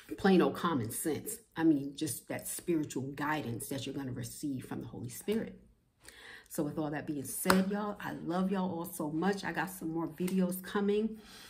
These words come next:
And, um, pray for me on this fast. Uh,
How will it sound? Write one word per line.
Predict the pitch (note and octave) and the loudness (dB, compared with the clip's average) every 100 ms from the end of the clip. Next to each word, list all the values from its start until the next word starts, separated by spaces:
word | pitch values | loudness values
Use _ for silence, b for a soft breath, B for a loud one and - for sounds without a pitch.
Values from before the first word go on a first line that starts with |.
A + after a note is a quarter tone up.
| B B B B B _ _ | B B B B B _ _
And, | F3+ E3 D3+ D3+ - - | 0 4 4 2 -2 -4
um, | D3+ D3 C#3+ C#3+ C#3+ C#3 - | -2 0 0 -2 -2 -4 -4
pray | - G3 | 2 2
for | F#3+ G#3 | 2 4
me | G3+ | 6
on | G3 E3+ | 6 6
this | D#3+ - | 2 0
fast. | - G3 G3 G3 F#3+ - | 0 2 4 2 -2 -4
Uh, | D#3+ | -2